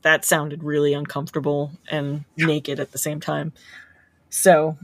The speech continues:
uh, yeah. That's, uh, fucked. Number nine. Someone does stupid shit, or that scared the shit out of me.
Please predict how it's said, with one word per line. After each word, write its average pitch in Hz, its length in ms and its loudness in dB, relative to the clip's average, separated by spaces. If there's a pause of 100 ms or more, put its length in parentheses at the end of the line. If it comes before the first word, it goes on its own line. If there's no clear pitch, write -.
(180)
uh, 156 440 6
yeah. 254 160 -2 (1700)
That's, 170 720 0
uh, 190 400 0
fucked. - 580 -4 (720)
Number 247 360 2
nine. 254 600 2 (720)
Someone 254 500 0
does 233 680 0
stupid - 480 0
shit, 330 320 -2 (200)
or 302 300 0 (200)
that 214 240 2
scared 185 260 0
the 208 80 -6
shit 190 240 4
out 135 100 -4
of 143 60 -6
me. 160 240 -8